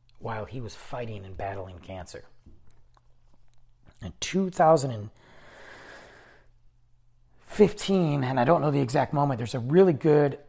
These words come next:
<clears throat> documentary on H B O right now, and it's just called The Last Days. I think it's called The Last Days of Bowie. It's David Bowie, the la-, oh, it's The Last Five Years. And it's about his battle with cancer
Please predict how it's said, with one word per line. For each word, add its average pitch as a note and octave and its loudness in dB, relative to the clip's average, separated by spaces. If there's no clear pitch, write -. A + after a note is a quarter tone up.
<clears throat> B2+ 0
documentary B2 2
on A2 -6
H D3 -4
B C3+ -2
O C#3 2
right E2 -6
now, C#2 -16
and G#2 -12
it's F#2 -16
just - -14
called G#2 -6
The G#2+ -10
Last G#2+ -8
Days. G#2 -8
I - -12
think - -18
it's - -16
called F#2 -14
The D#2 -14
Last F#2 -12
Days G2+ -14
of D#2+ -16
Bowie. G2+ -12
It's - -20
David G#3 4
Bowie, E3+ 6
the C#3+ -4
la-, C3 -4
oh, E3+ 6
it's - -6
The C#3 -4
Last B2 0
Five G2+ -12
Years. D2+ -18
And A2 -8
it's - -14
about B2 -2
his A2+ -6
battle A2 -2
with F#2+ -12
cancer G2+ -12